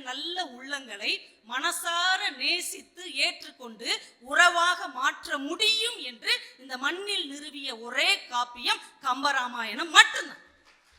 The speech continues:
அதனாலதான் உறவாக வந்த தம்பியர் மூவர், உகந்து ஏற்றுக்கொண்ட தம்பியர் மூவர்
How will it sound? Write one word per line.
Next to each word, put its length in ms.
அதனாலதான் 540
உறவாக 440
வந்த 200
தம்பியர் 480
மூவர், 420
உகந்து 420
ஏற்றுக்கொண்ட 520
தம்பியர் 480
மூவர் 380